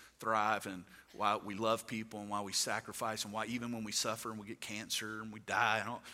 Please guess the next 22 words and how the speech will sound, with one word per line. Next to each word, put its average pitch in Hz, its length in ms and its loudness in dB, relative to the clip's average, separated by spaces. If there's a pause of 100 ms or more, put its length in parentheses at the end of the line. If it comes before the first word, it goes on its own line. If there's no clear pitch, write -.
(200)
we 110 120 -2
do 113 160 0
it 107 80 0
with 104 140 -8
joy." 110 180 0 (240)
The 113 100 -6
reason 123 300 0
we 110 80 -6
do 104 180 -2
is - 180 -4 (680)
our 98 80 -4
King. 95 320 -8 (840)
We 107 100 -8
have 95 100 -4
an 92 60 -12
amazing 92 440 -6
King. - 160 -10 (1300)
We 110 80 -4
have 117 80 -4
a 104 60 -4
powerful 98 560 0
King. 101 240 -10